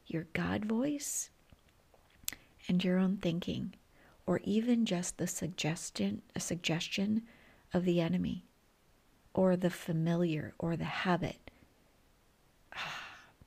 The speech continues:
What if instead of trying to lose weight, oh, this is powerful. What if instead of trying to lose weight, you tried to work on your family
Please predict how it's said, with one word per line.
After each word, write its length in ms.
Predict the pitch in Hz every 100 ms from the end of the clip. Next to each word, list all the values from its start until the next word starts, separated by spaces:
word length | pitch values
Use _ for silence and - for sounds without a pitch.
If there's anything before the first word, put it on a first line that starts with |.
| -
What 200 | 190 247
if 160 | 320 -
instead 400 | 247 - 185 196
of 100 | 208
trying 480 | - 180 175 190 196
to 160 | -
lose 340 | 165 165 175 190
weight, 360 | 147 156 202 226
oh, 220 | 208 180
this 200 | 180 -
is 120 | 226
powerful. 560 | - - 190 - - - - - -
What 340 | - 214 277 -
if 380 | - 151 151 -
instead 460 | 175 175 - - 165
of 180 | 214 -
trying 520 | - 170 151 147 175
to 120 | 175
lose 380 | 147 151 180 -
weight, 380 | 131 - - - _ _ _ _ - _ _ -
you 120 | 175
tried 520 | 165 - 180 165 180 180
to 120 | 202
work 480 | 180 165 170 - - _ _ _ _ _ _ -
on 160 | 170
your 140 | 170 165
family 640 | - 156 156 165 165 180